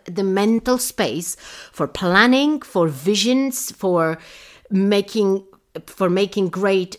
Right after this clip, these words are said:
for, like, creating ideas, for creating content, for thinking about where you wanna go with this business? Do you have that space?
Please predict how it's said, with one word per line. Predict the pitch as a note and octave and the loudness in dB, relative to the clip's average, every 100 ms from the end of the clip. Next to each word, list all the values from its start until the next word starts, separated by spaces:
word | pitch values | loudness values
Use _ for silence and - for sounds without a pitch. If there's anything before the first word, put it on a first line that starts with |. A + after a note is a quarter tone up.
| F3 | -6
for, | G3 | -2
like, | F3+ E3+ - _ | 0 -2 -6 _
creating | - G#3+ A3 A3 G3 | -4 0 0 0 0
ideas, | E3 D#3+ D3+ A3 B3 B3+ B3 | 0 -2 -2 2 4 4 0
for | G#3 | -6
creating | F#3+ - F3+ E3 E3 D3+ | -6 -4 -2 -2 -4 -8
content, | D3 B3 C4 C4 C4 B3+ | -4 0 0 0 -2 -2
for | G3 E3 D#3 - - | -2 -2 -4 -14 -6
thinking | - A#3+ B3+ A3 | 2 2 4 0
about | G3 F#3+ | 0 -2
where | E3+ F3+ G3+ | -2 0 0
you | A#3+ | 2
wanna | A#3 A3 | 2 2
go | F3 E3 | 2 0
with | G#3 A#3+ | 0 0
this | C4 B3+ | -2 -2
business? | B3+ B3 C#4+ F3+ | -2 0 -2 -2
Do | A#3 | 0
you | C4 C4+ | 2 2
have | D#4+ F4+ | -2 -2
that | - C#3 | -2 -4
space? | - - F#2 A#2+ - | -8 -12 -12 -12 -14